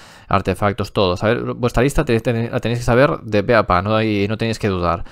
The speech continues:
Que podéis consultar a lo mejor en algún momento, pues, eh, el War Scroll, por lo que sea, bueno, la aplicación, el libro. Para eso también, si utilizáis el libro, pues tiene algún marcapáginas que puede ser útil.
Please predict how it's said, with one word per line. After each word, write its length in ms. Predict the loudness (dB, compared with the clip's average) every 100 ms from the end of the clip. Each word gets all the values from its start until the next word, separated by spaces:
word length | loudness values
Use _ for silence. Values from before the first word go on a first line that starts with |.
| -16 -20 -4
Que 100 | 0
podéis 240 | 4 4 2
consultar 560 | -2 -2 0 2 4
a 40 | 4
lo 40 |
mejor 300 | 0 0 0
en 80 | 2
algún 180 | 0 0
momento, 640 | 0 -2 0 2 2 2
pues, 220 | -2 0
eh, 160 | 0 0
el 180 | 0 2
War 180 | 0 0
Scroll, 420 | -2 0 2 2
por 80 | 0
lo 80 | 0
que 80 |
sea, 180 | 0 0
bueno, 300 | 0 -2 -6 -4
la 100 | -4
aplicación, 720 | -4 -4 -2 2 2 0 -6 -16 -8
el 160 | -4 0
libro. 380 | 2 4 2 0 -16 -10 -2
Para 140 | -2
eso 80 | 0
también, 360 | 0 0 -2
si 140 | -2 -6
utilizáis 380 | -4 -4 -4 -2
el 80 |
libro, 220 | 0 2 2
pues 180 | 0
tiene 140 | 0 -2
algún 320 | 0 -2 -2
marcapáginas 840 | -2 0 0 0 0 -2 -2 -6
que 100 | -12
puede 200 | -4 -4
ser 160 | -2 -4
útil. 360 | -2 -2 -4